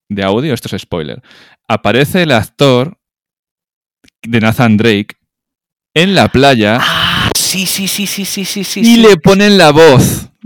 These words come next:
Speaker 2: Sí
Speaker 1: del
Speaker 2: que
Speaker 1: de
Speaker 2: es
Speaker 1: los
Speaker 2: verdad.
Speaker 1: videojuegos.
Speaker 2: Sí que es verdad, sí que es verdad. ¿Cómo se llama el actor, tío? Que ha hecho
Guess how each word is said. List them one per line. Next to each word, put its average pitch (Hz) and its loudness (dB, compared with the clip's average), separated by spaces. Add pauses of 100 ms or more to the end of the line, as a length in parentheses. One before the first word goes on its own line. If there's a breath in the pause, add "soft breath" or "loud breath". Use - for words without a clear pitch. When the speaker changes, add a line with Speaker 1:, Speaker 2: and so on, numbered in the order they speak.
(120)
Speaker 2:
Sí - -8
Speaker 1:
del 139 2
Speaker 2:
que 151 0
Speaker 1:
de 135 4
Speaker 2:
es 127 2
Speaker 1:
los 120 0
Speaker 2:
verdad. 131 2
Speaker 1:
videojuegos. 110 -2
Speaker 2:
Sí - -8
que 160 -8
es 160 -10
verdad, 151 -6
sí 143 -10
que 147 -10
es 156 -10
verdad. 127 -4
¿Cómo 135 -14
se - -8
llama 160 -16
el 165 -18
actor, 135 -16
tío? 139 -10
Que - -10
ha 131 -6
hecho 147 -4